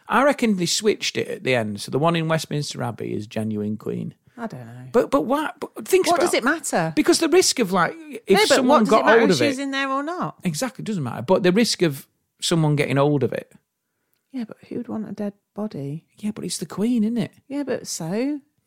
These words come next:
Speaker 2: Who wants a dead body? <laughs> It's not like you're gonna go,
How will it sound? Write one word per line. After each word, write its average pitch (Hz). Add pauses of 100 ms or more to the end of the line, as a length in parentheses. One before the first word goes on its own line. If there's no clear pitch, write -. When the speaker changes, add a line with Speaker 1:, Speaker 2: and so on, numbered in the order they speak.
(220)
Speaker 2:
Who 294
wants 262
a 285
dead 269
body? 214 (220)
<laughs> 196 (1200)
It's -
not 330
like 269
you're 240
gonna 247
go, 196